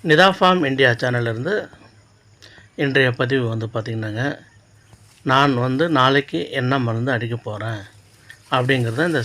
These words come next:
ஸ்-, இந்த வீடியோ மூலிமா உங்கள்கிட்ட தெரிவிக்கிறேன். நீங்க வீடியோட இறுதி பகுதியில் பார்த்தீங்கன்னா, உங்களுக்கு தேவையான அளவுக்கு ஃபோட்டோலாம் அட்டாச் பண்ணி வச்சுருக்கேன். நீங்க அதை பார்த்தீங்கனாலே உங்களுக்கு ஓரளவுக்கு தெளிவா புரிஞ்சிரும், என்ன மருந்து அடிக்க போறேன் அப்படிங்கிறது.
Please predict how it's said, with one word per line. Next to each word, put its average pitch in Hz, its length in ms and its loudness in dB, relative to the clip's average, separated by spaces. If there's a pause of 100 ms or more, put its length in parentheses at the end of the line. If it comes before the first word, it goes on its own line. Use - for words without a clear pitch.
ஸ்-, - 40 -10
இந்த 113 520 -6 (500)
வீடியோ 151 300 4
மூலிமா 123 260 0
உங்கள்கிட்ட 120 420 -4
தெரிவிக்கிறேன். 113 560 -6 (1080)
நீங்க 156 240 4
வீடியோட 170 380 4
இறுதி 143 680 2
பகுதியில் 120 380 -4
பார்த்தீங்கன்னா, 117 400 -6
உங்களுக்கு 151 520 -4
தேவையான 120 400 -2
அளவுக்கு 123 540 -4
ஃபோட்டோலாம் 120 320 -4
அட்டாச் 117 220 -6
பண்ணி 113 180 -6
வச்சுருக்கேன். 107 460 -12 (640)
நீங்க 117 280 -2
அதை - 60 -
பார்த்தீங்கனாலே 127 520 -2
உங்களுக்கு 127 340 -4
ஓரளவுக்கு 117 500 -6 (440)
தெளிவா 127 380 0
புரிஞ்சிரும், 107 460 -8
என்ன 123 220 -6
மருந்து 113 240 -6
அடிக்க 107 200 -10
போறேன் 107 260 -12
அப்படிங்கிறது. 104 440 -16